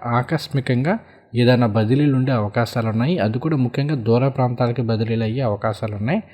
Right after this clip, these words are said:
అలానే వర్క్ స్ట్రెస్ అనేది ద్వితీయార్థంలో బాగా పెరిగే అవకాశాలు ఉన్నాయి కాబట్టి, ఇటువంటి విషయాల్లో కొంత జాగ్రత్త వహించండి.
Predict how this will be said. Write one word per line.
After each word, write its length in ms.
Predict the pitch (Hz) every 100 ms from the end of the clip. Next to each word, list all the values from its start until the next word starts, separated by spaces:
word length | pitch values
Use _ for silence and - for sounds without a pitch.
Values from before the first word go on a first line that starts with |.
| - - _ 120
అలానే 220 | 135 156
వర్క్ 320 | 117 110 180
స్ట్రెస్ 340 | - 165 -
అనేది 280 | 147 135 160
ద్వితీయార్థంలో 760 | 123 104 110 139 123 120 135 123
బాగా 320 | 110 104 113
పెరిగే 300 | 104 104 107
అవకాశాలు 520 | 104 98 107 98 101
ఉన్నాయి 240 | 98 98 98
కాబట్టి, 380 | 101 98 - 233 - - -
ఇటువంటి 320 | 117 123 120 113
విషయాల్లో 300 | 107 147 160
కొంత 260 | 110 107
జాగ్రత్త 400 | 98 98 104 101
వహించండి. 540 | 127 104 92 - 92